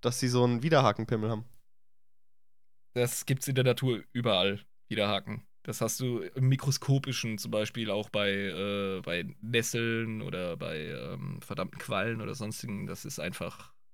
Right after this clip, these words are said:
Speaker 2: das bringt's. Wenn du nicht willst, dass was wieder rausgeht, machst du Widerhaken.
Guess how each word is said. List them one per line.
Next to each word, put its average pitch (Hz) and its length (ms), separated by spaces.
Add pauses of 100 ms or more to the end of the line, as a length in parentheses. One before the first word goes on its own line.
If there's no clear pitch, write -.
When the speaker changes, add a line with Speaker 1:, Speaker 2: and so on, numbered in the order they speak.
(120)
Speaker 2:
das - 160
bringt's. 185 480 (340)
Wenn 120 100
du 131 60
nicht 135 160
willst, 185 220
dass 156 160
was 143 140
wieder 143 260
rausgeht, 127 840
machst 120 200
du 135 40
Widerhaken. 143 540